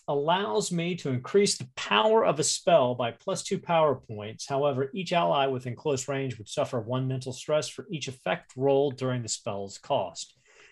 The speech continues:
Mechanically, I think because he telepathically links peop-, has been linking us and then using Inner Nirvana to metaphysically link us.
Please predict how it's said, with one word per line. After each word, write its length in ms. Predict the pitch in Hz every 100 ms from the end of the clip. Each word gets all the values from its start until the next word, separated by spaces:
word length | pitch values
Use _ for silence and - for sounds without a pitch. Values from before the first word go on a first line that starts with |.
| _ 123
Mechanically, 600 | 131 220 254 226 196 165
I 100 | 135
think 280 | 190 175
because 340 | 147 131 147 127
he 300 | 143 120 110 _ _ _
telepathically 960 | - 202 214 - 180 180 175 180 180 170
links 400 | 156 165 160 -
peop-, 340 | - 175 165
has 140 | 175 135
been 180 | 156
linking 380 | 156 165 165 147
us 320 | 147 143 131
and 160 | 131 123
then 160 | 131 123
using 380 | 156 135 143
Inner 180 | 151 165
Nirvana 500 | 143 120 131 143 147
to 80 | 117
metaphysically 840 | 110 139 160 147 165 151 165 170 147
link 300 | 151 143 165
us. 340 | 156 -